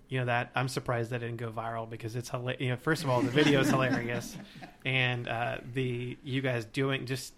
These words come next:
Speaker 1: the idea that that's completely out of your guys' wheelhouse of what I would think you guys would do is
Speaker 2: Yeah.
Speaker 1: is funny too.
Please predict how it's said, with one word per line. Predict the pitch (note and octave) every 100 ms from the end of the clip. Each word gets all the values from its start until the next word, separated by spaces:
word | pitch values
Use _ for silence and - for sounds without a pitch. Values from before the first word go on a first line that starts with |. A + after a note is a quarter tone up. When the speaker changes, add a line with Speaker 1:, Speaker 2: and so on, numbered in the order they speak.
| D3+
Speaker 1:
the | C3+ C3
idea | B2+ C3 C3 B2+
that | A#2+ - - -
that's | - B2+ - - -
completely | - C#3 C#3+ B2+ B2
out | A#2+
of |
your | A#2+
guys' | A#2 A#2+ A#2
wheelhouse | A#2+ A#2 A2+ -
of | A#2
what | B2
I | A#2+
would | B2
think | B2 A#2
you | B2
guys | B2 A#2
would | B2
do | A#2+ A#2+ A#2+
is | A#2+ A#2
Speaker 2:
Yeah. | F#2+ F#2+ F#2+ - - - -
Speaker 1:
is | A#2 -
funny | C3 B2
too. | B2 B2+ A#2 A#2